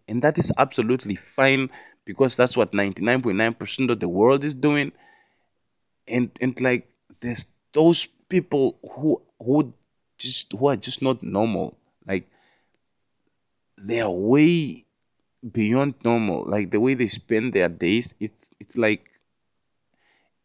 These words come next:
everything that you consider to be normal, it's like, no. That's like a phase for them.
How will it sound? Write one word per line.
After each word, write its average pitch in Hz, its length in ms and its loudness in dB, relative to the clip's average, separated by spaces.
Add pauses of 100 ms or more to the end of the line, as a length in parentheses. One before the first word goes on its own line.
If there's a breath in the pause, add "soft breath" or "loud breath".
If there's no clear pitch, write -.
everything 151 460 2
that 123 200 0
you 101 60 -8
consider 117 400 -2
to 117 140 -10
be 92 140 -6
normal, 98 560 -4
it's - 200 -12
like, 90 280 -4
no. 90 400 -4 (800)
That's 117 200 0
like 127 160 2
a 98 80 -2
phase - 800 0
for - 220 -18
them. 95 340 -2